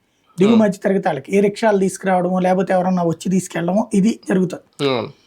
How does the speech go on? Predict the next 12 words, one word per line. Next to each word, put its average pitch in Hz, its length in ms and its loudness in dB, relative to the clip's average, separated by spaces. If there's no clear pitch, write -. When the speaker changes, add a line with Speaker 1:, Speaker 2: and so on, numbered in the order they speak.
Speaker 1:
ఇప్పుడు 254 220 4
ఇళ్ళ 220 220 4
దగ్గర 247 260 2
అయ్యేటప్పటికి 240 440 0
సందు 214 240 0
మొదటన 240 420 0
కేకేయడం 226 500 0
కూడా 226 160 2
కష్టమే 226 340 -2
అంటున్నారు 185 460 -2
ఇప్పుడు. - 200 -20
Speaker 2:
Hmm. 135 200 0